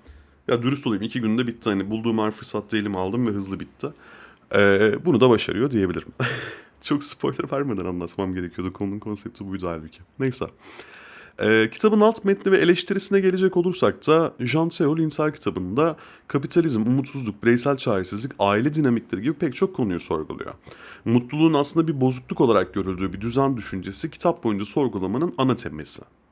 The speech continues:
Ana teması, konuşamadım. Aile bireyleri hayatta kalma dertleri için umutsuzluğu satarken Alan'ın hayatı pozitif bakışı bu ticari düzeni sarsıyor.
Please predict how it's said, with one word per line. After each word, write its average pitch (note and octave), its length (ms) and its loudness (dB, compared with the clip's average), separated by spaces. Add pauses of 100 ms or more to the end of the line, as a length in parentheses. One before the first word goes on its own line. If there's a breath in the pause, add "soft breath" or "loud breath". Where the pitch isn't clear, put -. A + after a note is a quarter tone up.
Ana B2 200 0
teması, F2 460 -6
konuşamadım. - 580 -12 (520 loud breath)
Aile C3+ 320 6
bireyleri G#2+ 300 4
hayatta A#2 360 2
kalma A2+ 320 2
dertleri A2 340 0
için B2 200 -2
umutsuzluğu A#2 580 0
satarken C3 640 -2 (280 loud breath)
Alan'ın C#3 240 4
hayatı B2+ 320 2
pozitif B2 360 -8
bakışı G2+ 300 -2
bu D3 60 -6
ticari F#2 420 -2
düzeni F#2+ 260 -2
sarsıyor. G#2+ 600 -6